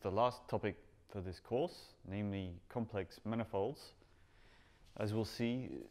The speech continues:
complex manifolds are closely related to symplectic manifolds.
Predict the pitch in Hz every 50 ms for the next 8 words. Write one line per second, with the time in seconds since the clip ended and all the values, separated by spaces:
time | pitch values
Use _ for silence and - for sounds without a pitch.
0 | - - - 123 120 123 123 117 - 120 117 117 117 101 - 120 113 104 98 104
1 | - - - 117 120 113 - - 113 101 98 95 90 92 92 85 85 78 - 80
2 | - - 87 82 - 90 80 - - 85 - - 80 82 85 82 - 82 80 80
3 | -